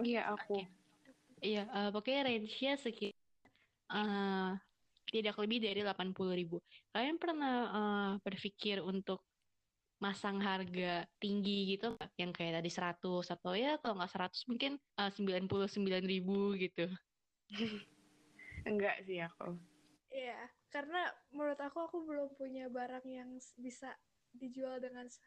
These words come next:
Speaker 3: harga yang tinggi itu.
Speaker 1: Betul. Dan kalau aku thrift juga, maksudnya aku cari sendiri gitu secara offline,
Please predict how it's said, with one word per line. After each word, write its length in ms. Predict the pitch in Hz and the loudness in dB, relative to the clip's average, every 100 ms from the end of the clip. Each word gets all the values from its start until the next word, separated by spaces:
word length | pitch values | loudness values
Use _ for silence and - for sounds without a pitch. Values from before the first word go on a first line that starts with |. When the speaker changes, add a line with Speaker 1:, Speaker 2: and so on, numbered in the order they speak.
| - | -10
Speaker 3:
harga 340 | 254 247 240 | -8 -6 -6
yang 240 | 240 240 240 - | -6 -6 -10 -10
tinggi 460 | 233 233 226 226 | -8 -6 -8 -10
itu. 140 | - 226 - _ - - - | -10 -12 -14 _ -20 -20 -6
Speaker 1:
Betul. 480 | 208 - - 202 185 - - - | -4 -4 -2 -2 -2 -8 -20 -6
Dan 320 | 208 220 214 208 | 0 2 0 -2
kalau 320 | - 202 202 | 0 2 2
aku 640 | 208 202 - 214 214 214 208 | 0 -4 -8 -2 2 2 0
thrift 320 | - 285 277 | 0 -2 0
juga, 400 | 214 214 208 202 - _ _ _ | -2 0 0 -2 -6 _ _ _
maksudnya 400 | 220 214 220 233 - | -2 0 2 2 0
aku 160 | - 208 | 0 0
cari 240 | 208 208 | 2 2
sendiri 480 | 208 190 190 214 220 | 2 2 4 4 2
gitu 240 | 196 - | -2 -4
secara 400 | 208 - 196 190 | -4 0 2 2
offline, 480 | 190 190 214 226 233 | 0 -2 -2 -2 -4